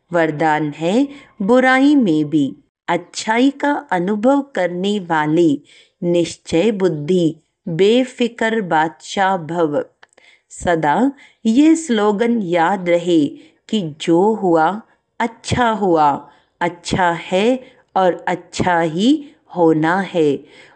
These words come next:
बुराई को बुराई के रूप में न देखें, लेकिन बुराई में भी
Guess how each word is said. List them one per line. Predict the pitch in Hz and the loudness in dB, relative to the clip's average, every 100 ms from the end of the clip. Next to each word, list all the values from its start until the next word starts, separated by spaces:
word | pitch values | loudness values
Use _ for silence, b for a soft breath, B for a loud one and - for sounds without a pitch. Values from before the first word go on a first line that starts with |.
| B | B
बुराई | 208 240 247 277 | 2 4 4 4
को | 285 294 302 | 2 2 0
बुराई | 202 180 175 185 226 | 0 -2 0 0 0
के | 233 262 | 0 -2
रूप | 214 180 196 220 185 | 0 -2 -2 -4 -2
में | 165 156 147 B B B 185 | 0 2 0 B B B -2
न | 190 202 240 | 0 2 0
देखें, | 185 160 147 - 175 147 143 B B - | 2 0 0 -2 0 0 -2 B B -2
लेकिन | 190 196 202 175 | 0 0 -2 -2
बुराई | 156 170 165 180 214 | 0 0 2 2 0
में | 196 160 151 | 0 0 0
भी | 160 202 165 | 0 0 -2